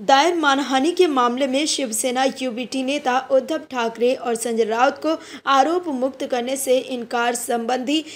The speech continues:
मजिस्ट्रेट के आदेश न्याय विरुद्ध नहीं थे। सांसदों और विधायकों के खिलाफ मामलों के विशेष न्यायाधीश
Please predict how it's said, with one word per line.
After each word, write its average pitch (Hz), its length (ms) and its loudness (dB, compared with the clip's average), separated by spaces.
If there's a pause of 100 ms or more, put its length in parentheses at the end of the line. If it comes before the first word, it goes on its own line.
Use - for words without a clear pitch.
(160)
मजिस्ट्रेट 285 760 0
के 294 120 -2
आदेश 247 520 2
न्याय 240 220 0
विरुद्ध 226 380 6
नहीं 226 420 0
थे। 302 180 4 (340)
सांसदों 294 540 0
और 302 120 0
विधायकों 247 540 -2
के 330 120 -2
खिलाफ 254 500 0
मामलों 226 420 -2
के 285 200 -2
विशेष 240 520 -4
न्यायाधीश 247 580 -2